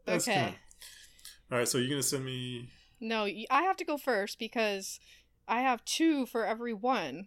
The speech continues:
Speaker 2: to read.
Speaker 1: So,
Speaker 2: So we're reading
Speaker 1: you're gonna send 'em one at a time?
Speaker 2: Yes.
Speaker 1: This will make great audio, by the way, as we
Speaker 2: But
Speaker 1: haggle out the
Speaker 2: <laughs>
Speaker 1: details.
Speaker 2: But first I have to read a couple, and then I'll send you one.
Speaker 1: Okay.
Speaker 2: Okay? Sounds good?
Speaker 1: All right.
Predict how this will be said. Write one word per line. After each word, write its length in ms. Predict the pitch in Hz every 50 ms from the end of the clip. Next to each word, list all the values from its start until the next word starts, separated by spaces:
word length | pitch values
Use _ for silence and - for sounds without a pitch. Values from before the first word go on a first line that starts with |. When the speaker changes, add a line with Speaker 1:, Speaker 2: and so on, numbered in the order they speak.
| - -
Speaker 2:
to 140 | - - 247
read. 240 | 214 247 247 208 170
Speaker 1:
So, 260 | 131 127 120 117 - - _
Speaker 2:
So 120 | - - 262
we're 100 | 269 262
reading 260 | 240 277 277 262 269
Speaker 1:
you're 80 | 262 -
gonna 60 | 143 131
send 220 | - - 160 147
'em 320 | 139 127 117 113 107 104 - _ _ -
one 220 | - 117 127 135
at 80 | 135 123
a 40 | 123
time? 380 | - 139 131 143 143 147 143 131 _ - - - - - - - _ -
Speaker 2:
Yes. 220 | 254 240 220 202
Speaker 1:
This 140 | - 208 -
will 80 | 202 165
make 160 | 139 117 -
great 280 | 117 120 131 120 120
audio, 300 | - 113 113 110 107 98
by 120 | 95 95 95
the 120 | 92 95 98
way, 140 | 101 104
as 120 | 107 107 113
we 180 | 113 113 110 117
Speaker 2:
But 160 | - 254 156
Speaker 1:
haggle 440 | - - - 320 127 131 - 120 117
out 120 | 117 120 -
the 40 | 127
Speaker 2:
<laughs> 140 | - 120 113
Speaker 1:
details. 560 | 120 - 123 113 107 107 110 113 - - - - - 1047 - -
Speaker 2:
But 140 | - - -
first 260 | 277 277 339 - -
I 60 | 294
have 100 | 262 277 -
to 120 | 254 226
read 180 | 220 262 294 285
a 40 |
couple, 360 | - - 208 180 - - 180 180
and 100 | 185 214
then 100 | 226 220
I'll 140 | 208 208 214
send 260 | - - - 214 208
you 80 | 190 185
one. 280 | - - 147 147 165 185 - _ _ _ _ _ _ _ _ _ _ _ _ -
Speaker 1:
Okay. 160 | 131 117 - -
Speaker 2:
Okay? 440 | - 185 185 - 214 214 220 269 349 370 - - -
Sounds 400 | - - 233 220 214 220 214 -
good? 220 | - - 226 226 247
Speaker 1:
All 80 | 247
right. 120 | 226 -